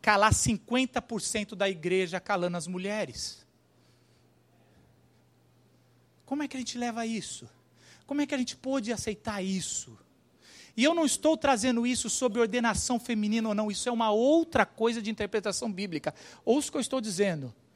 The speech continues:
Eu não estou falando sobre ordenação feminina, eu estou falando sobre as mulheres terem voz pra ensinar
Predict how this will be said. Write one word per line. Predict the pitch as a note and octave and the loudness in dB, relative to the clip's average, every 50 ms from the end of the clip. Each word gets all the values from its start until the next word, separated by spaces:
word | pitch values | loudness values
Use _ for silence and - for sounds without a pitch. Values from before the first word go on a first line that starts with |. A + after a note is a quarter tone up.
| _ - - _ - | _ -20 -20 _ 0
Eu | G3 G3 | 2 2
não | B3 C#4+ | 4 2
estou | C#4 - D#4+ | 2 0 -2
falando | - - C4+ C4 B3 | 2 4 4 4 4
sobre | - - B3+ G#3+ A#3+ | 2 -2 -2 -2 -2
ordenação | A3 F#3+ A#3 A3 G#3+ F#3+ - - A3+ A3+ | 0 0 0 0 -2 -2 -2 -2 -4 -4
feminina, | - C4 A#3 A3 A3 G3+ F3+ F3 E3 D3 B2+ - - - - - _ | -2 -4 -4 -2 -2 -2 -2 -4 -4 -6 -8 -10 -14 -20 -20 -16 _
eu | - D#3+ | -4 -4
estou | - - G3+ F#3 | -2 0 -2 2
falando | - G#3 F#3+ G3 G#3 A3 A3 | 4 4 4 6 4 4 2
sobre | G3+ - - - G#3 G#3 F#3 G3+ | 0 -2 -2 0 0 0 2 0
as | G3 F3+ - | -2 -2 -2
mulheres | G3 F#3+ F#3 E3+ E3 F3 F#3+ G#3+ A3 A3+ G#3+ - | -6 -6 -4 -2 0 2 2 2 2 0 -4 -8
terem | - - G3+ G3+ G3+ F#3+ E3+ | -6 -4 -4 -2 -2 -4 -6
voz | C#3 C#3 C#3+ D#3 E3 F3+ F#3 G#3 G3+ - - | -8 -8 -4 -2 0 2 2 2 0 -4 -8
pra | - G3 F#3+ F#3 F#3 | -6 -2 -2 -2 -2
ensinar | F3+ - - - F#3+ D#3+ D3+ D#3 E3+ F3+ G3+ A3 - | -2 -6 -8 -8 -8 -8 -6 -4 -2 0 0 -2 -2